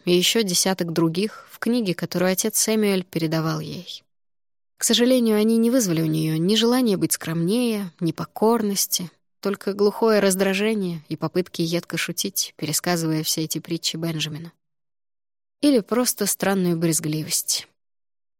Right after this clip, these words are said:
К счастью, четверть часа, положенная отцу Сэмюэлю, быстро истекла. Солнечные пятна даже не успели доползти до туфелек Флоренс. В волосах кузена Бенджи, когда он поймал Флоренс в галерее, подхватил на руки и, улыбаясь от радости, закружил,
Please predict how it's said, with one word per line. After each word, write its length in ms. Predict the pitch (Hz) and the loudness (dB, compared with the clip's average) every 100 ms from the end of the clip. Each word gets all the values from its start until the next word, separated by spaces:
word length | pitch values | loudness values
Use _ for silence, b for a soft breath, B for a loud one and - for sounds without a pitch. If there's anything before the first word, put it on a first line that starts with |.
| _ _ _ - | _ _ _ -4
К 40 | |
счастью, 460 | - 302 - - 190 | 2 2 2 -2 -2
четверть 420 | - 247 196 - | -2 -2 -2 -4
часа, 460 | - 175 - 262 285 _ - | -2 0 0 -2 -4 _ -4
положенная 580 | 175 185 185 185 180 | 2 2 4 2 2
отцу 220 | 180 - 196 | 0 -2 -2
Сэмюэлю, 640 | - 208 233 214 196 196 | 0 2 2 -2 -4 -4
быстро 360 | 180 262 - 165 | -2 -2 -2 -4
истекла. 500 | - - - 147 - _ _ _ _ _ _ - | -4 -6 -10 -14 -14 _ _ _ _ _ _ -6
Солнечные 600 | - 185 180 - 165 160 | 0 2 2 2 0 0
пятна 340 | 202 226 190 | 0 0 -2
даже 240 | 160 160 | -2 0
не 140 | 165 151 | 0 0
успели 400 | - 226 262 233 | -2 -2 0 -2
доползти 580 | 190 170 165 - 165 170 | -4 -4 -6 -4 -4 -2
до 140 | 156 | -4
туфелек 440 | - 147 156 165 | -6 -8 -8 -12
Флоренс. 680 | - - 151 185 175 - - _ _ _ _ _ _ _ _ _ _ _ | -14 -12 -12 -12 -10 -8 -8 _ _ _ _ _ _ _ _ _ _ _
В 60 | 175 | 0
волосах 380 | 190 190 220 214 | 2 4 2 0
кузена 340 | 208 202 208 | 0 2 2
Бенджи, 380 | 190 269 262 196 | 2 2 2 -2
когда 300 | - 165 170 | -4 -4 0
он 100 | 175 | -2
поймал 400 | 190 190 208 202 | 0 0 0 0
Флоренс 480 | - 175 180 165 160 | -2 0 2 2 0
в 40 | |
галерее, 540 | 165 175 190 254 214 190 | 0 0 2 2 2 -4
подхватил 480 | - - 170 247 214 | -10 -6 -2 0 2
на 200 | 226 247 | 2 2
руки 280 | 214 - | 0 -4
и, 160 | 151 160 | -4 2
улыбаясь 600 | 175 185 180 220 208 - | 4 4 4 2 0 -2
от 140 | 170 - | -2 0
радости, 480 | 185 190 170 - | 0 2 -2 -2
закружил, 800 | 160 160 - 151 156 196 254 233 | -2 -2 -2 -4 -2 0 0 -4